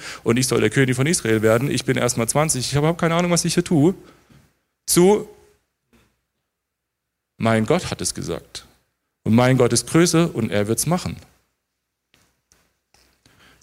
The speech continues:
Ich hab Jesus letztlich, hab ich gebetet und hab ich, ich dachte so über die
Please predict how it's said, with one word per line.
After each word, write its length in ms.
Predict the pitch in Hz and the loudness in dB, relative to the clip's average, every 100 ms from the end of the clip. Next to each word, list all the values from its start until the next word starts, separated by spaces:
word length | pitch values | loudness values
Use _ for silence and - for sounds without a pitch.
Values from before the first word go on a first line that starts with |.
| _ - | _ -8
Ich 100 | - | -2
hab 80 | 123 | 2
Jesus 320 | 143 131 - | 2 2 2
letztlich, 400 | 151 - 123 - - - - _ - | 0 0 -4 -6 -20 -20 -20 _ -8
hab 140 | 117 | -6
ich 80 | - | -4
gebetet 320 | 120 147 131 | 0 2 2
und 80 | 127 | 2
hab 100 | 120 | 2
ich, 240 | 110 - - - _ - | 0 -8 -18 -20 _ -10
ich 120 | - | -2
dachte 300 | 127 120 123 | -2 0 0
so 180 | 123 117 | 2 4
über 160 | 113 | 2
die 260 | 107 107 | 2 0